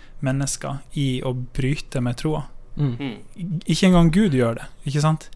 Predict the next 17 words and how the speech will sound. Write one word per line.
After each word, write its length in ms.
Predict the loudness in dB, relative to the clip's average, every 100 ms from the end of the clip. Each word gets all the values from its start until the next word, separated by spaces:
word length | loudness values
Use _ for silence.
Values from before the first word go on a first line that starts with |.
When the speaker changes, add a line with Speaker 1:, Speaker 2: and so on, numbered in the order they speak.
| -8 -4
Speaker 2:
Ja. 180 | -4 -6 -14 -18 -16 -8
Speaker 1:
Så 340 | 0 2 2 -2
da 280 | -2 2 4
kan 160 | 4 2
jo 40 |
ikke 160 | 2 2
vi 240 | 2 0 -2 -6 0
gjøre 280 | 2 4 4
det, 160 | 2
da. 140 | 0 -6 -8 -10 -10 -10 -4
Eh, 340 | -2 -2 -4
Speaker 3:
Mm. 60 | -2
Speaker 1:
men 200 | 2 4
det 160 | 4 4
som 120 | 2
jeg 80 | 0
tenker 640 | 0 0 0 0 0 -4